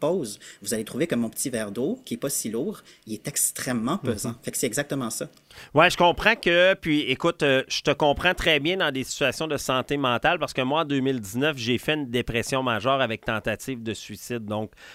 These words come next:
Speaker 2: je sais très bien ce qu'on peut vivre lorsque, justement, on arrive dans une situation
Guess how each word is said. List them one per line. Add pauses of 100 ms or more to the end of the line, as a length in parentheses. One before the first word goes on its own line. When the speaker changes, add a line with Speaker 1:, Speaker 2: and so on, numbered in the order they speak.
(120)
Speaker 2:
je
sais
très
bien
ce
qu'on
peut
vivre
lorsque,
justement,
on
arrive
dans
une
situation